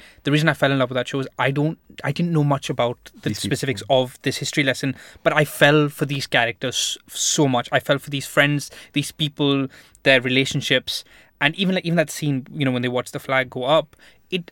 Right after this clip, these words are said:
Speaker 1: unlike so many of those scenes we watch in
Speaker 2: Mm.
Speaker 1: movies, it's not just, the stress of the scene isn't how the flag is supposed to make us feel.
Speaker 2: Mm.
Speaker 1: It's watching these two men, these two friends, and how they feel about it. And
Speaker 2: Mm.
Speaker 1: that's what makes you feel. And just the way it humanized history, as I never thought I'd wanna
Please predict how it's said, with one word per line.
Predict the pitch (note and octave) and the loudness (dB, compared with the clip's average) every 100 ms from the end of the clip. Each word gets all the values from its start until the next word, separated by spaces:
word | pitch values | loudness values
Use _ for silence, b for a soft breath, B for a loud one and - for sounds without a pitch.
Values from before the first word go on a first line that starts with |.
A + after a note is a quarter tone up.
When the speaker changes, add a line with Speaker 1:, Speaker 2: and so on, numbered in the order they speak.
| - | -2
Speaker 1:
unlike | E3 F3+ E3+ | 2 2 0
so | - E3 | 0 2
many | E3 E3 | 2 2
of | D#3 C3+ | 0 -2
those | C3+ - | -4 -4
scenes | C#3+ B2+ | -4 -4
we | B2+ | -2
watch | A#2+ A#2 | -2 0
in | G#2+ | 0
Speaker 2:
Mm. | C3+ | 0
Speaker 1:
movies, | C3 B2+ A#2+ - B B _ | 0 -2 -6 -8 B B _
it's | E3+ - | -6 -2
not | F3 F#3 - | 2 0 0
just, | F#3 - - E3 _ G#3+ | -4 -4 -10 -20 _ -4
the | E3 | -2
stress | - F#3+ G3 | 2 2 2
of | |
the | F3+ | -4
scene | - F3+ | -4 -4
isn't | D#3+ F#3+ - | -2 -4 0
how | D#3+ | 0
the | D3+ | 0
flag | - C#3 | 2 0
is | C#3 | -2
supposed | - D3 - | -6 -6 -4
to | |
make | C3 A#2+ | -6 -4
us | C3 | -6
feel. | - G3+ A#2+ | -2 0 0
Speaker 2:
Mm. | A2+ G#2+ B - | -2 -6 B -10
Speaker 1:
It's | - | -6
watching | C#3+ D3 - F3 | 2 2 2 -2
these | D#3 D3 | 0 -2
two | - C3+ | -4 -4
men, | B2+ A2+ A2+ - b | -4 -4 -8 -14 b
these | - C#3 | -4 -2
two | F#3+ | -2
friends, | D#3 D3 B2+ B2+ - b - | -2 0 -2 -4 -14 b -2
and | D3 | 0
how | - E3 | 4 2
they | C#3 D#3 D#3 | 4 4 4
feel | - D#3+ | 2 0
about | C3 A#2+ A#2 | 2 0 -2
it. | - - | -8 -2
And | D3+ | 2
Speaker 2:
Mm. | |
Speaker 1:
that's | D3 C#3 | 2 2
what | C3 | -6
makes | B2+ - | -8 -12
you | C3 | -12
feel. | - C3+ | -6 -4
And | D3 | -2
just | - - B B | -4 -8 B B
the | D#3+ | 2
way | F3 | 4
it | A3 | 2
humanized | - D#3 D3 C#3 B2+ - | 0 -2 0 2 0 -2
history, | C3+ - - C#3 - | -8 -6 -6 -4 0
as | D3+ C#3+ - B - | -2 -2 -10 B 0
I | |
never | E3 F3 E3+ | 2 4 4
thought | D#3 C#3+ | 2 2
I'd | C3 | 2
wanna | C3 C3+ | 0 0